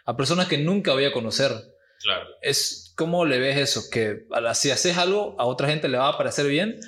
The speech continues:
Speaker 2: Ah.
Speaker 1: pero en cierto entorno, que es lo que importa, no le va a parecer bien. ¿Qué tanto se juega en eso?
Speaker 2: Eh, se puede jugar bastante, ¿no?
Speaker 1: Pues
Speaker 2: Eh,
Speaker 1: yo creo que un músico sufre eso, de que
Speaker 2: Sí.
Speaker 1: sube una canción y mucha gente, "Sí, está buenísima", dice,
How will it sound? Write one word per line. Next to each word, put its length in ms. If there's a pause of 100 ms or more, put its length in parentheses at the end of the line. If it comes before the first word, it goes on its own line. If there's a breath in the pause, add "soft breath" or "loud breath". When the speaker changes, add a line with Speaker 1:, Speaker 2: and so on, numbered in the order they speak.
Speaker 2:
Ah. 220
Speaker 1:
pero 140
en 40
cierto 300
entorno, 560
que 100
es 80
lo 160
que 80
importa, 460
no 180
le 80
va 80
a 60
parecer 260
bien. 180 (320)
¿Qué 100
tanto 220
se 140
juega 260
en 60
eso? 220 (560 soft breath)
Speaker 2:
Eh, 500
se 220
puede 240
jugar 200
bastante, 520
¿no? 280 (220)
Speaker 1:
Pues 200
Speaker 2:
Eh, 100
Speaker 1:
yo 100
creo 180
que 380
un 200
músico 420
sufre 480
eso, 200
de 140
que 80
Speaker 2:
Sí. 120
Speaker 1:
sube 120
una 160
canción 420
y 40
mucha 240
gente, 180
"Sí, 180
está 180
buenísima", 580
dice, 300